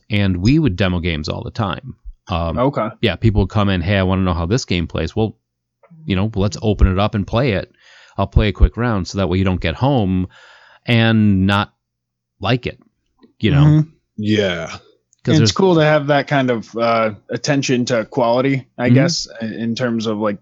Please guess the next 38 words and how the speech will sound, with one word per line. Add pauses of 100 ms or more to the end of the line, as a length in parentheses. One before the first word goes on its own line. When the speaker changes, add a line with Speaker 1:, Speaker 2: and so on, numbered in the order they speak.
Speaker 2:
the
sales
and
service. (180)
Speaker 1:
Yeah.
Speaker 2:
And
you
get,
you
see
that
a
lot
more
'cause
these
are
very, (180)
like,
local
places
generally. (720)
Speaker 1:
Yeah,
they, (220)
uh,
you
know, (280)
L-,
uh,
L
G
S,
you
know,
the
local
game
store